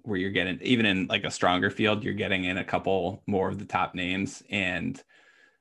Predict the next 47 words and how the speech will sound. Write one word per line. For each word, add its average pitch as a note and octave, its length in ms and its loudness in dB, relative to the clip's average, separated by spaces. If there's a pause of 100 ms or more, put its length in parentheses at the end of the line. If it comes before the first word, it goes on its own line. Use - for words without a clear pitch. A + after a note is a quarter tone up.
(220)
um, - 480 -6
I G#2 100 0
think F#2+ 240 -4 (240)
that G2 180 -6 (140)
that F#2+ 220 0
approach F#2 360 -4
this F2 240 -4
week, F2 320 -2
we G2 240 -2 (420)
like, G#2 160 -4
you A2 80 -2
end G2 160 2
up F#2+ 120 -4
taking F2+ 360 -4
a D#2 60 -4
huge F2+ 320 -6
position F#2 440 -6
in F2+ 80 -6
Sung E2 240 -4
Jae F#2+ 280 0
and F#2+ 100 -4
just - 180 -8
wheeling F#2 760 -4 (220)
with G2+ 140 -2
a F#2+ 60 -6
projected F2+ 400 -2
ownership - 340 -4
cap F2+ 420 -2
around F2+ 420 -2
a - 40 -6
bunch E2+ 180 -2
of D#2+ 100 -8
these D#2 120 -8
cheap - 220 -8
values F#2 640 -4
and D#2+ 420 -6 (540)
just - 220 -10
not E2 200 -4
being F2 420 -4
afraid F#2 460 -6
to E2+ 240 -2
mix G#2 320 -6
in F2 200 -4
some E2+ 260 -6
pretty G2 260 0
random F2+ 300 -2
names. F#2+ 440 -4